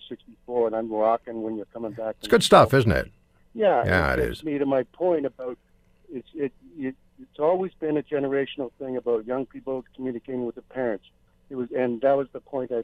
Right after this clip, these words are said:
Speaker 1: I believe the gentleman made, um, just to close his comments, or wh-, either one of them, but it really hit home with me is that I have a twenty-three-year-old son, and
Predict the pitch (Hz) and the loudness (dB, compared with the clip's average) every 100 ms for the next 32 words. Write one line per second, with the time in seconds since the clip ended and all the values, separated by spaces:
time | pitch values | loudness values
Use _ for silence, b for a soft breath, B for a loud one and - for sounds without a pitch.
0 | - 113 117 127 117 131 127 123 113 113 | -6 -12 -8 -8 -8 -6 -4 -2 -4 -6
1 | 110 _ _ _ _ - 120 110 107 - | -10 _ _ _ _ -10 -6 -4 -6 -12
2 | 117 _ _ _ 120 - 127 113 139 127 | -18 _ _ _ -20 -4 -4 -2 -4 -4
3 | 135 123 110 110 - 101 120 107 95 _ | -6 -4 -4 -8 -14 -10 -6 -4 -6 _
4 | 113 - 120 120 110 127 113 110 107 113 | -14 -14 -16 -6 -4 -2 -2 -4 -4 -4
5 | 151 151 139 127 139 123 - 135 156 120 | -2 0 0 -2 -2 -4 -6 -4 -2 -2
6 | - _ _ _ _ _ _ - 127 - | -8 _ _ _ _ _ _ -4 -4 -4
7 | 269 - _ _ _ _ - 147 139 160 | -12 -20 _ _ _ _ -16 -10 -2 0
8 | 165 143 147 135 - 135 131 123 110 - | 0 -4 -6 -6 -8 -8 -2 0 -2 -4
9 | 147 127 104 - _ _ _ _ 135 123 | -4 -4 -6 -12 _ _ _ _ -10 -8
10 | 117 | -8